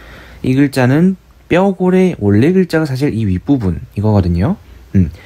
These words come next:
근데 거기 밑에다가 의미를 더 명확하게 하기 위해 고기 육자를 넣었습니다. 이 고기 육은 우리가 먹는 고기도 되지만, 에, 신체 부위를 나타내기도 하기 때문에 뼈는 우리 신체, 몸에 있죠.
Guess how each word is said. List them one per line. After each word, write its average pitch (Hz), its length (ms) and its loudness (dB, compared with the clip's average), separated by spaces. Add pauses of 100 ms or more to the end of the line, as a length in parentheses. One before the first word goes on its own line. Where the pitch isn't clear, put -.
(200)
근데 120 160 2
거기 123 380 -2
밑에다가 107 800 0
의미를 139 460 2
더 135 160 0
명확하게 123 580 0
하기 87 280 -4
위해 98 260 -2
고기 143 440 0
육자를 117 340 0
넣었습니다. 90 640 -6 (560)
이 127 100 0
고기 131 400 2
육은 160 240 2
우리가 113 220 2
먹는 113 400 4
고기도 143 320 2
되지만, 95 540 -2 (540)
에, 90 220 -2
신체 233 580 2
부위를 104 440 0
나타내기도 92 500 -2
하기 113 220 -2
때문에 90 560 0 (400)
뼈는 139 260 0
우리 101 220 -2
신체, 175 380 -2
몸에 107 320 0
있죠. 147 340 -4